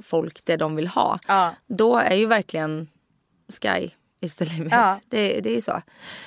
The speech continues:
Speaker 1: Ehm, och jag tänker att vi har suttit och pratat jättelänge
Speaker 2: Ja.
Speaker 1: och jag känner verkligen att vi kommer ju behöva släppa såna avsnitt också.
Speaker 2: Jag tror det också. Vi kommer
Speaker 1: Ja.
Speaker 2: behöva liksom prata av oss.
Speaker 1: Massa bonusavsnitt.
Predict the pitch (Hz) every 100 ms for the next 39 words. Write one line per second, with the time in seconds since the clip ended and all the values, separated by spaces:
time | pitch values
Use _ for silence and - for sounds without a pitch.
0 | - - 196 196 196 190 190 185 190 214
1 | 202 233 285 220 - 185 - 175 - _
2 | - 185 - 170 180 202 208 - - -
3 | 180 180 160 175 - 170 202 190 254 -
4 | 220 214 240 - 247 269 269 240 180 170
5 | 170 175 - 170 175 170 156 151 156 -
6 | 147 143 117 - 147 135 - 147 - 254
7 | 339 453 339 311 - 220 196 262 294 269
8 | - 285 269 262 254 240 247 240 220 330
9 | 214 151 175 - 208 220 - 226 226 208
10 | 165 170 165 202 185